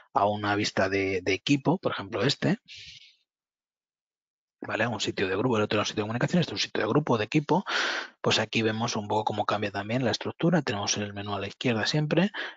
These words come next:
este sí que nos obliga así, tenemos aquí una lista, lo que hemos dicho antes, con diferentes entradas, como veis una lista muy vistosa en la cual tenemos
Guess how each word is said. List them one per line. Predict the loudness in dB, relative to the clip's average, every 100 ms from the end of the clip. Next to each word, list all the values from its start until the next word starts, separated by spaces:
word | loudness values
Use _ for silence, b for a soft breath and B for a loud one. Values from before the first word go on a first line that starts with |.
| _
este | -4 -2
sí | -2
que | -2
nos | -6
obliga | -2 0
así, | 2 2 2
tenemos | 0 -2 -4
aquí | -4
una | -2 0
lista, | 2 2 2 -2 -2 _
lo | -10
que | -8
hemos | -8 -8
dicho | -4 0
antes, | 0 4 4 2 B B -4
con | -2 0
diferentes | 0 0 0 0 0 0 -4 _ _ _
entradas, | -8 -2 4 6 6 4 -2
como | -10 -6
veis | -6 -6
una | -6
lista | -6 -6
muy | -6 -6
vistosa | -8 -2 0 2 2
en | 0
la | -2
cual | -4 -4
tenemos | -6 -8 -8 -10